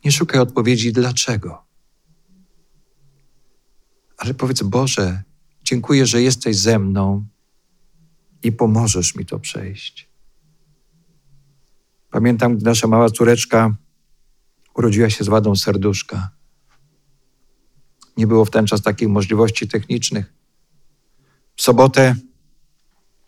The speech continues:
prosiłem zbór, żeby został na modlitwie, bo zawsze mieliśmy zwyczaj. Nie modliliśmy się w czasie nabożeństwa za intencji kogoś chorego, bo stwierdziliśmy, że to jest zbyt formalne.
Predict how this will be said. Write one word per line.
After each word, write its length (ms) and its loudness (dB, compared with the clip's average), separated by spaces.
prosiłem 340 2
zbór, 280 2
żeby 220 0
został 400 2
na 100 2
modlitwie, 460 0
bo 120 -2
zawsze 300 0
mieliśmy 380 -2
zwyczaj. 420 0
Nie 60 2
modliliśmy 540 4
się 200 0
w 40 -4
czasie 300 0
nabożeństwa 760 0
za 420 -2
intencji 520 -2
kogoś 280 -2
chorego, 540 0
bo 180 4
stwierdziliśmy, 760 -2
że 140 0
to 120 -2
jest 120 0
zbyt 320 -2
formalne. 760 0